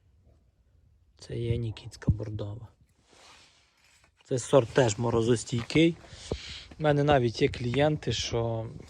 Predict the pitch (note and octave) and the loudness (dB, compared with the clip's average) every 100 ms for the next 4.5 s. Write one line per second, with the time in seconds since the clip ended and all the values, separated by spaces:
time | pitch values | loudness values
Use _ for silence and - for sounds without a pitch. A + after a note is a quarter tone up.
0 | - - C3+ B2 B2 B2+ G#2+ G2+ A#2 A#2+ | -16 -10 -4 0 4 6 4 0 -2 -2
1 | C#3+ D#3 - A2+ A2+ A#2 A#2+ A#2+ G#2+ G#2 | -2 -2 -6 -4 -4 0 4 4 2 -4
2 | A2+ A2+ - - D3+ D#3 C3+ - B2+ - | -6 -6 -4 0 2 2 -2 -4 -8 -8
3 | - - - - - - C3+ B2+ A#2 - | -16 -14 -14 -16 -4 2 4 4 2 2
4 | G#2+ A2 A#2+ - | 2 4 2 0